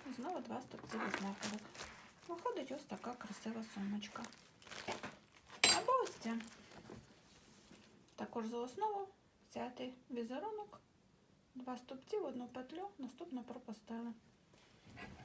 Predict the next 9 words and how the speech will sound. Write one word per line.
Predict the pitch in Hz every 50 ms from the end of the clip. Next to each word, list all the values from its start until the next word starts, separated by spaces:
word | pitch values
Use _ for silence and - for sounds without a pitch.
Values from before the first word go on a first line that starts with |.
| - - - - - - - - - - - - - - - - - - - - - - - - - - - - - - - - - - - - - - - - - -
Або | 247 262 277 294 427 403
ось | 254 226 - -
ці. | - - 262 262 - - - - - - - - - - - - - - - - - - - - - - - - - - - - - - - - - - - - - - - - - - - - - - - - - - - - - - - - - - - - - - - - - - - - - - - - - - - - - - - - - - - - - - - -
Дві | 277 262 320 381
красивих | 370 - 220 214 220 - - 294 294 269 285 -
сумочки | 370 392 381 370 339 - - - 302 - - - - -
для | 349 349
телефону, | 349 - 254 240 226 - - 349 320 311 294 285 294 - - - - - - - -
маленькі, | - 381 302 294 302 285 277 -